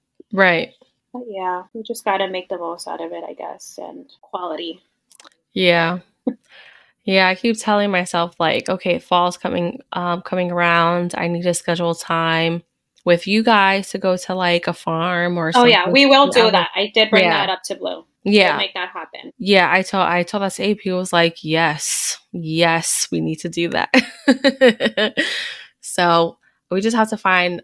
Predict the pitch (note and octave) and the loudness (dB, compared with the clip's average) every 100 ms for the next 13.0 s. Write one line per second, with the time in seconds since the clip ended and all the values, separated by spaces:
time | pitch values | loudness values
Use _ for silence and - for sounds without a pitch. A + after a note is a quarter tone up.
0 | - F3 E3+ - F#3 F#3 - F3 E3 - | -4 -2 -2 -4 -6 -6 -4 -4 -4 -6
1 | - G3 - - _ G#3+ F#3+ F3 _ _ | -8 -10 -12 -14 _ 2 2 0 _ _
2 | _ - A#3 B3 - A#3+ B3 B3 F3+ - | _ -2 -2 -2 -2 -2 0 -2 -2 -6
3 | - E3+ - - G#3+ G#3+ G3 F#2+ - _ | -10 -10 -12 -6 2 6 6 4 -2 _
4 | - A#3+ C#4 D#4+ - B3 B3+ D#4 A4 A4 | -2 0 2 2 2 2 4 4 4 0
5 | - A3 A#3+ E4 D#4+ B3 - G3 F#3 F3+ | 0 -2 0 2 2 2 -2 -4 -2 -4
6 | G3 - _ _ _ _ - G3 C4+ D4+ | -6 -12 _ _ _ _ -2 2 4 4
7 | F#3+ - G3+ G#3+ A3+ - A3 G#3 G#3+ _ | 0 -2 -6 -8 -16 -18 -14 -14 -16 _
8 | _ _ G#3 G3+ A3+ C4+ C4 A3 G#3 G3+ | _ _ -4 0 0 2 2 2 -2 -2
9 | F#3+ F#3+ - F#3 F3+ - F3+ F#3 G3+ - | -4 -6 -8 -8 -6 -4 -4 -4 -8 -2
10 | A3+ A#3+ A#3+ C4+ A#3 B3 D4+ D4 E4 D4+ | 0 2 4 4 4 2 2 0 2 4
11 | B3 A3 G3+ F#3 F#3+ _ _ _ G3 G3 | 4 2 2 0 -2 _ _ _ -2 2
12 | G#3+ G#3 - F#3 F3 F3 - F#3 F3+ | 2 -2 -10 -8 -6 -6 -6 -6 -8